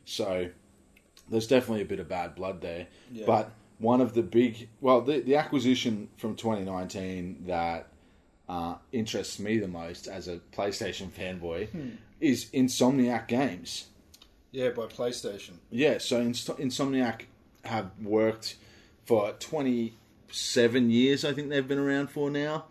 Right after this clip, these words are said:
Speaker 2: Yeah.
Speaker 1: Um,
Speaker 2: Be about that, yeah.
Speaker 1: mostly doing PlayStation games. They did, you know,
Speaker 2: Spyro,
Speaker 1: they did
Speaker 2: Ratchet and
Speaker 1: Spyro,
Speaker 2: Clank.
Speaker 1: Ratchet and Clank. They did the Resistance series on P S three,
Speaker 2: Mm-hmm.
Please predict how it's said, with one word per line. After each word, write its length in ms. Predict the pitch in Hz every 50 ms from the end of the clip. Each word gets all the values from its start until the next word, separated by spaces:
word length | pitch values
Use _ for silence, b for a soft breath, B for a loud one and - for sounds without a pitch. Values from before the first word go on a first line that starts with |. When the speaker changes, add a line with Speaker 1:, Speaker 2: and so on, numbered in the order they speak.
| - 127 123
Speaker 2:
Yeah. 160 | 120 120 113 - - _
Speaker 1:
Um, 460 | - 110 110 107 107 107 104 98 98 98
Speaker 2:
Be 100 | 104 110
about 260 | 104 113 110 101 -
that, 160 | 113 123 127 120 120
yeah. 100 | 110 104
Speaker 1:
mostly 600 | 113 123 123 123 143 175 170 - - 165 151 135
doing 340 | 120 113 120 117 113 107 101
PlayStation 720 | - - 107 104 110 113 - - 120 113 104 - 110 98 92
games. 340 | 90 87 87 87 92 92 -
They 200 | 113 104 101 107
did, 440 | 92 98 104 101 98 95 87 - - b b b b b b b _
you 100 | 120 104
know, 140 | 92 95
Speaker 2:
Spyro, 400 | 98 107 113 117 123 127 131 139
Speaker 1:
they 140 | 143 113 117
did 120 | 110 107 92 -
Speaker 2:
Ratchet 240 | 117 123 - - -
and 80 | 113
Speaker 1:
Spyro, 500 | 110 110 113 110 110 117 113 113 110 110 107
Speaker 2:
Clank. 140 | 110 113 - - - _ - 127
Speaker 1:
Ratchet 360 | 110 107 110 110 - - 107
and 120 | 107 98 -
Clank. 600 | - 107 104 104 104 101 101 101 - - - B B B B B B _
They 200 | - 104 101 98
did 500 | 95 - 107 104 101 101 98 92 85 - - -
the 100 | 123 107
Resistance 580 | 98 104 98 95 120 123 - - 131 123 123 -
series 480 | - - 110 113 120 123 120 120 117 117
on 120 | 117 104 92
P 200 | - - 107 101
S 200 | 98 - - -
three, 440 | - - 110 113 113 117 131 - - - -
Speaker 2:
Mm-hmm. 340 | 127 127 127 131 131 135 143